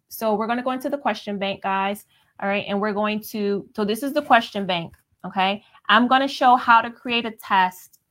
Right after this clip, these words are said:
I'm gonna show how to create a test here. Okay. So when you go to create new test, right? When you go to creating a test, it's gonna pop up.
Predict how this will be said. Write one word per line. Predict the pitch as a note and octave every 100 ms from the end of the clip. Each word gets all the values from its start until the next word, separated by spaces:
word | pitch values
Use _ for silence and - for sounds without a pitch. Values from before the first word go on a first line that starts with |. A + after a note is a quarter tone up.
| _ _ _ -
I'm | G3+
gonna | G#3+
show | A3 A3+
how | G#3+
to | G3+
create | G#3 G#3+ G3+
a | G3+
test | - E3+ F3+ - -
here. | F3 E3+ - _ _ _ _ _ _ _ _ _ _ _ _ -
Okay. | A3+ A3+ F#3+ - _ _ -
So | - B3+
when | B3
you | A#3+
go | B3 C#4+
to | E4
create | D4 D#4+ C#4+ -
new | C4+ D4
test, | - B3 G#3 A3 - -
right? | G#3+ G#3 A#3+ - _ _ _ _ _ _ -
When | A3+
you | A3+
go | A3+ C4 C#4+
to | D4+ - - _ _ _
creating | - C4 C4
a | C#4+
test, | C#4+ A3 G#3 - -
it's | G#3
gonna | - A#3 A#3
pop | A#3+ A3 A3
up. | G3+ -